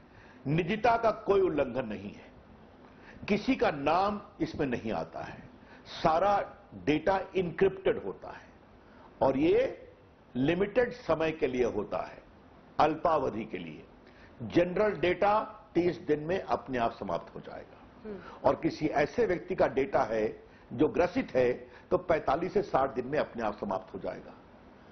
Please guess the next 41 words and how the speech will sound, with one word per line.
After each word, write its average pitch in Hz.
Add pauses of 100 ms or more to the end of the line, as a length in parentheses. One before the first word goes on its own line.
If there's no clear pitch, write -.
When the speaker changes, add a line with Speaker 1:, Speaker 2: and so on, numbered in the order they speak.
(360)
Speaker 1:
और 214
किसी 214
को -
अगर 262
इतना 196
पर, -
और -
कोई 247
निजता 214
का 226
उल्लंघन 185
नहीं 208
है, 208
फिर 190
मैं 196
कहूंगा 175 (240)
ये 139
लोगों 151
के 196
स्वास्थ्य 151
के 190
लिए, 226 (120)
सुरक्षा 156
के 185
लिए 226
और - (120)
राष्ट्रहित 123
में 104
है। - (600)
लेकिन 175
अंजना 151
जी, 123 (320)
अगर 170
किसी 175
को 220
इतनी 190
परेशानी 147
है, 120 (280)
तो 135
भैया 117
जी, 156